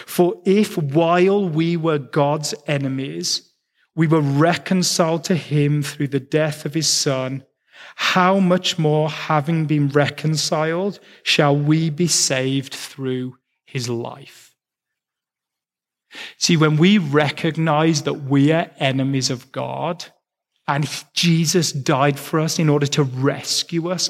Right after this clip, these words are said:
and set us free, how much more should we do that for other people? When we know how much we've been rescued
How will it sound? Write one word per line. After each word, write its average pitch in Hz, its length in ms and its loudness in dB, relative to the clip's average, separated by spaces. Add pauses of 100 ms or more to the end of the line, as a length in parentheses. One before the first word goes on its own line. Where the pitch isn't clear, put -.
and 151 160 2
set - 440 0
us 139 260 -4
free, 175 760 -10 (920)
how 175 140 2
much 175 300 2
more 151 300 0
should 131 280 -4
we 135 200 -4
do 131 180 -8
that 127 320 -8
for - 120 -20
other 135 200 -14
people? - 560 -20 (220)
When 165 200 6
we 170 140 6
know 165 460 6
how 180 240 0
much 143 280 -2
we've 139 160 -4
been 135 160 -2
rescued 147 880 -10